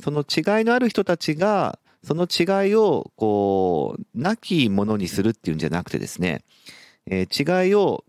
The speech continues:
違いのまま認め合いながら、あー、よりよく生きていくっていうか、よりよく、あるいは、まあ、なんとか一緒に生きていくっていうかですね、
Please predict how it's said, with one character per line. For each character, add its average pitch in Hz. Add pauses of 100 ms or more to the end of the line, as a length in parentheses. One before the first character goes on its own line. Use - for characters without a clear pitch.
違 139
い 180
の 185
ま 185
ま 185
認 156
め 196
合 202
い 208
な 226
が 202
ら、 214 (400)
あ 113
ー、 -
よ 123
り 135
よ 143
く 78
生 -
き -
て -
い -
く -
っ -
て -
い -
う -
か、 -
よ 98
り 104
よ 110
く、 - (280)
あ 95
る 123
い 123
は、 135 (220)
ま 90
あ、 -
な 110
ん 143
と -
か -
一 -
緒 87
に 85
生 -
き -
て -
い -
く -
っ -
て -
い -
う -
か -
で 71
す -
ね、 135